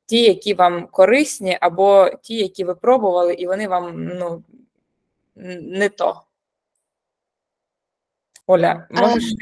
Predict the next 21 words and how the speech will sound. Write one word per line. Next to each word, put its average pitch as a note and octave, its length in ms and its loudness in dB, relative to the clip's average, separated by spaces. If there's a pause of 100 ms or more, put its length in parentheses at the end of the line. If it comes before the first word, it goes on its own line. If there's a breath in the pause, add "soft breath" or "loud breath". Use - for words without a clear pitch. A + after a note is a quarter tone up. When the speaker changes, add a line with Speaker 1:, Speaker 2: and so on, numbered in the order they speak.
(480)
Speaker 1:
О, F#3+ 60 4
або F3+ 420 2
Марі-, F#3 320 -2
Speaker 2:
м, G3 140 -12
Speaker 1:
Марина, B3+ 240 4
Speaker 2:
ну, C#4 60 4
Speaker 1:
давай. A3 180 2
Speaker 2:
да, G#3 100 6
можливо, A#3 540 2
до A3 120 0
речі, A#3+ 280 -4
ще - 180 -6
Боля C#4+ 300 -2
розпочала. G#3 400 -6
Або C4+ 220 2
давай, G#3 540 -4
м, G3 400 -10
я G3+ 220 -4
розпочну, G#3 480 -6
<laughs> C#4+ 180 -2
я A3 300 0